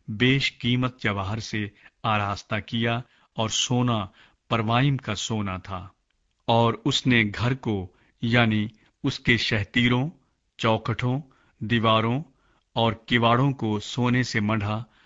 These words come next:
और दीवारों पर करूबियों की सूरत कंदा की। और उसने पाक तरीन मकान बनाया, जिसकी लंबाई घर की चौड़ाई के मुताबिक बीस हाथ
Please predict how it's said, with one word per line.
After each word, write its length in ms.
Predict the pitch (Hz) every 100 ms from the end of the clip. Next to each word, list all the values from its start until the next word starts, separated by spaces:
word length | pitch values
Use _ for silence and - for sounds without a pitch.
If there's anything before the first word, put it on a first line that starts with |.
| _ _ 120
और 380 | 113 110 - -
दीवारों 520 | 107 120 113 117 139
पर 280 | 131 107 98 - _ _ -
करूबियों 480 | 123 131 131 147 139
की 140 | 117
सूरत 520 | - - 117 104 - - _ -
कंदा 340 | 113 101 95
की। 380 | 92 107 92 101 _ _ _ _ -
और 160 | 120 120
उसने 340 | 117 - 113
पाक 560 | 110 - 127 135 135 -
तरीन 380 | 113 113 110 110 _ 117
मकान 440 | 110 113 110 104
बनाया, 480 | 107 107 110 110 110 - - -
जिसकी 320 | 117 117 - 117
लंबाई 720 | 107 104 101 113 113 113 - -
घर 280 | 107 120 131
की 200 | - 110
चौड़ाई 440 | - 104 104 120
के 160 | - 107
मुताबिक 600 | 104 107 110 92 95 - _ _ _ -
बीस 320 | 104 123 123 -
हाथ 240 | 117